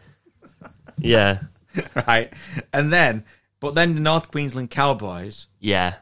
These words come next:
Speaker 2: that are in
Speaker 1: They're the second closest, well, third closest team, I think, aren't
Speaker 2: Townsville,
Speaker 1: they?
Speaker 2: yeah. They are fifteen and a half hours drive away and eight hundred and thirty-three miles away in Townsville, north of Brisbane.
Speaker 1: It's crazy. Crazy. That's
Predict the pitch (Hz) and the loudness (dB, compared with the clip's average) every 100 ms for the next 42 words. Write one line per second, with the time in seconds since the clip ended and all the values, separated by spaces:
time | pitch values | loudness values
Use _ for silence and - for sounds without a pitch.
0 | _ 120 110 110 107 101 101 _ 120 117 | _ -12 -8 -6 -6 -8 -12 _ 2 4
1 | 107 143 135 - 101 107 104 95 104 - | 4 2 2 0 -2 2 4 2 -4 -8
2 | - 110 107 95 123 123 113 110 101 95 | -2 4 4 4 4 4 4 2 0 0
3 | 98 - 90 98 135 147 139 104 101 98 | -6 -8 -8 -2 2 2 0 -2 -2 -4
4 | 98 101 113 107 123 - _ _ _ _ | -4 -8 -4 -2 -2 -6 _ _ _ _
5 | _ _ _ - 139 151 135 120 113 - | _ _ _ -6 0 0 0 -2 -4 -4
6 | 170 - - 147 147 131 131 131 120 139 | -4 -4 -10 -6 -4 -4 -6 -6 -2 0
7 | 139 117 - 101 90 92 92 95 101 101 | 0 -2 -6 -8 -8 -8 -8 -8 -6 -8
8 | - - 98 120 135 - 131 113 117 - | -10 -12 -10 -4 -4 -4 -10 -8 -10 -8
9 | 117 113 - 107 - 107 107 107 113 107 | -8 -6 -8 -12 -12 -8 -6 -4 -4 -6
10 | 101 104 104 107 - 110 110 90 90 82 | -8 -6 -6 -8 -8 -6 -6 -8 -10 -12
11 | - _ _ _ 107 104 101 90 104 104 | -14 _ _ _ -4 -4 -4 -10 -8 -8
12 | 85 85 82 - - - 92 90 95 92 | -8 -14 -16 -14 -14 -8 -6 -4 -4 -4
13 | 92 - _ - 120 113 104 87 117 | -8 -12 _ -2 2 4 2 0 0